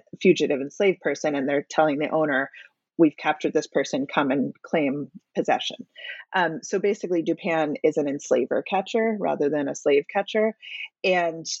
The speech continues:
whereas, you know, in, in the slave narratives that I was talking about, surveillance is liberatory and resistant. Um, in this story, the surveillance is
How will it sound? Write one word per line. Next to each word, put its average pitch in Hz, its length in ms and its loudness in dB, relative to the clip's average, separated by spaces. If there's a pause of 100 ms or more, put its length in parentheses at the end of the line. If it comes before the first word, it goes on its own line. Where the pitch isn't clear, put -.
(340)
whereas, 190 680 0 (180)
you 190 140 4
know, 165 120 2
in, 165 280 -2
in 170 160 2
the 165 100 0
slave 202 280 4
narratives 151 380 0
that 147 120 2
I 143 60 2
was 151 120 -2
talking 160 320 0
about, 151 240 2 (340)
surveillance 180 640 0
is 151 160 -2
liberatory 147 880 2 (360)
and 165 180 2
resistant. 160 680 0 (480)
Um, 151 380 0 (100)
in 190 160 2
this 202 220 2
story, 151 580 2
the 170 120 2
surveillance 170 800 -2
is 156 380 2